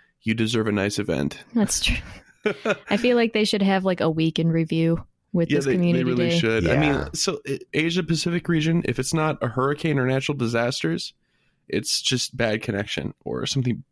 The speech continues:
Speaker 1: something bad
Speaker 2: Or they
Speaker 1: happens.
Speaker 2: forget half the region. <laughs>
Speaker 1: Yeah, they're like, "Oopsies, gotta turn that on. Whoopsies." Anyway.
Speaker 2: That poor
Speaker 1: <laughs>
Speaker 2: island.
Speaker 1: Looking forward to this community day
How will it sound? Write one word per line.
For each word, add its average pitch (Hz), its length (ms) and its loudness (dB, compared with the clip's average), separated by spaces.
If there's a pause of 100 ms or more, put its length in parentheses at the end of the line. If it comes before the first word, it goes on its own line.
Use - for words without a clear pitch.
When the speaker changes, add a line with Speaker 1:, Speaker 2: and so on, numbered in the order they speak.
Speaker 1:
something 113 240 0
bad 95 260 0
Speaker 2:
Or 190 120 0
they 180 80 0
Speaker 1:
happens. 170 140 -2
Speaker 2:
forget 165 380 0 (440)
half 165 260 0
the 170 140 0
region. 180 400 2 (120)
<laughs> - 120 -4
Speaker 1:
Yeah, 277 220 2
they're 285 140 2
like, 220 140 -2 (240)
"Oopsies, - 420 -2
gotta 127 140 -2
turn 143 220 -2
that 131 120 2
on. 120 320 0
Whoopsies." 131 560 -2 (200)
Anyway. 117 420 -4 (180)
Speaker 2:
That 196 160 -2
poor 294 200 2
Speaker 1:
<laughs> - 0 -
Speaker 2:
island. 165 460 0 (520)
Speaker 1:
Looking 180 340 0
forward 156 300 0
to 139 80 -2
this 127 140 -2
community 113 300 0
day 107 280 0